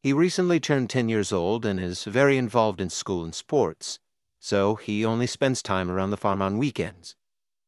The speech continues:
One typical weekend evening, my son Junior had an away soccer game that his mother took him to, while I stayed home and tended to our livelihood. Once completing the day's work, I decided to enjoy a couple of drinks in the barn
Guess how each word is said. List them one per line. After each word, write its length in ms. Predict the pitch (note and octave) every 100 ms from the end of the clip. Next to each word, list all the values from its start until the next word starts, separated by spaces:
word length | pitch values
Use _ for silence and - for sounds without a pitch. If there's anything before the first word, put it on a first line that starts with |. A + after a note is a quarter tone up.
| _ _ -
One 200 | C3+ F3
typical 400 | - - C#3 C3
weekend 440 | C3 A#2 C#3 A2+
evening, 460 | B2+ B2 F2+ F2 A2+
my 220 | A2+ F2+
son 340 | G2 - G#2 G2
Junior 600 | A2 G2 E2 F2+ A#2+ A2+
had 260 | - G#2 G2+
an 80 | G#2+
away 340 | G#2+ G#2+ A2+
soccer 480 | A2+ B2+ F#2 - F2+
game 400 | D#2+ F2+ F#2+ A2
that 200 | G2 F2+
his 180 | A2 G#2
mother 260 | G#2+ G2+
took 320 | G#2 - G2+ -
him 140 | F#2
to, 380 | - G2 F#2+ A#2 _ _ _
while 140 | D3
I 80 | E3
stayed 320 | D3+ C#3+ C3
home 240 | A2 A2+ G2
and 140 | E2+
tended 320 | G2+ G2 F2+
to 120 | -
our 120 | F#2+ G2
livelihood. 640 | B2 G#2 F#2+ F2 E2 D2+ _ _ _ _ _ _ _ _ _
Once 220 | D3 E3
completing 540 | - D3 - C3+ B2+ A#2
the 80 |
day's 260 | G#2 G2+ F2+
work, 420 | F#2 B2 E3 -
I 100 | A2
decided 560 | G#2 G2+ C#3 C3 D3 D3
to 120 | B2
enjoy 320 | A#2 A2 A2+
a 60 | B2+
couple 360 | - G#2+ - A2+
of 140 | A2+
drinks 320 | G#2 G2 F#2
in 80 | A2+
the 60 | A2
barn 420 | G2 F#2 F#2